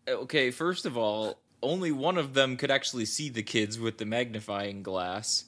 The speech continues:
So they may, you may not have had four adults trying to guess this, but the one who does guess it is the sporty, outdoorsy dad who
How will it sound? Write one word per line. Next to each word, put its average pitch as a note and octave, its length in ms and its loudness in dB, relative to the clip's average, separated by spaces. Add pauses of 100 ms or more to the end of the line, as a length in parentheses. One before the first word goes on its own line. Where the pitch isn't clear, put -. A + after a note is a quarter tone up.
So A#2+ 500 6
they A#2+ 160 4
may, D3 140 0
you D3 160 -2
may F3 120 2
not E3+ 200 4
have C#3 80 0
had C#3+ 240 2
four C3+ 340 0
adults A#2 420 0
trying A2+ 520 0
to A2 100 -6
guess A2+ 280 0
this, G#2 180 -4 (260)
but D#3 380 6 (280)
the C3 120 2
one D3 200 2
who C3 120 0
does C#3+ 280 0
guess B2 280 4
it A#2+ 180 2
is A2 380 0
the A2 80 -6
sporty, A2+ 760 -2
outdoorsy A2 640 -2
dad G#2+ 400 4
who A2+ 480 0